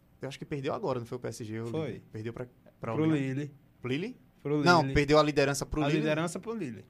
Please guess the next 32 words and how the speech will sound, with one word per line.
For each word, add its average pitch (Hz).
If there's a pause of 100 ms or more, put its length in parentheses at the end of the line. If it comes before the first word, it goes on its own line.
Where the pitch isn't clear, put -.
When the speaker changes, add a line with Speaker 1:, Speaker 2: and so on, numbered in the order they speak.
Speaker 1:
Pro 123
Lille. 120
Speaker 2:
Tava 139
empatado 156
os 170
dois. 156 (140)
Speaker 1:
Uhum. 123 (440)
Speaker 2:
E 151
o 165
Mônaco 170
vai 175
jogar 170
com 170
o -
P 175
S 170
G 165
agora 160
e 160
podendo 175
passar 175
o 175
P 180
S 190
G. 143 (920)
Speaker 1:
Reta 123
final 170
já, 117
né? 131
Speaker 2:
É, 135
reta 139
final. 156